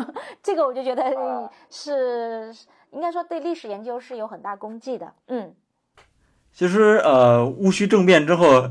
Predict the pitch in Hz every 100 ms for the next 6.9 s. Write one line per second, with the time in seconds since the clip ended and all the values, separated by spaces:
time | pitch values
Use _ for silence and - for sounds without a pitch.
0 | - - 131 117 113 110 110 101 - 123
1 | 143 156 107 127 139 143 117 113 - 147
2 | 123 110 107 107 120 117 117 110 131 123
3 | 104 107 123 107 95 127 127 120 131 135
4 | 131 123 117 120 104 98 95 - _ -
5 | 139 135 131 120 110 143 127 123 95 -
6 | _ _ - 127 120 117 120 117